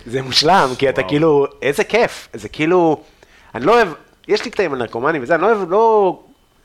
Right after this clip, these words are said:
Speaker 1: לא אוהב לצחוק עליהם יותר, כאילו, מסכנים סך הכל.
Speaker 2: <laughs> יש לי קטעים על נרקומנים.
Speaker 1: יש לי. אה, גם נחמדים,
Speaker 2: באמת?
Speaker 1: פילאטי, זה, שמעת, ד-, ד-, דיברנו על זה נראה לי. לא משנה. לא, דיברנו על משהו אחר.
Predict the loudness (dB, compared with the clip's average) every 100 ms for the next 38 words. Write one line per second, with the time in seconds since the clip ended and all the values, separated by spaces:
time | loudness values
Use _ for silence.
0 | -2 0 0 -2 -10 -6 -4 -2 -4 -6
1 | -10 -8 -6 0 0 2 2 0 -2 -4
2 | -4 -6 -4 -10 -4 -4 -4 -4 -6 -8
3 | -10 -8 -10 -14 -8 0 0 0 -4 -6
4 | -20 -20 -14 -6 0 0 0 -2 -2 -4
5 | -8 -4 -4 -4 -4 -2 0 0 0 2
6 | 2 2 -2 -2 -2 -2 -4 -6 -6 -6
7 | -10 -10 -16 -14 -12 -8 -8 -6 -6 -8
8 | -8 -4 0 0 0 -4 -12 -20 _ -4
9 | -2 0 0 0 -4 -6 -12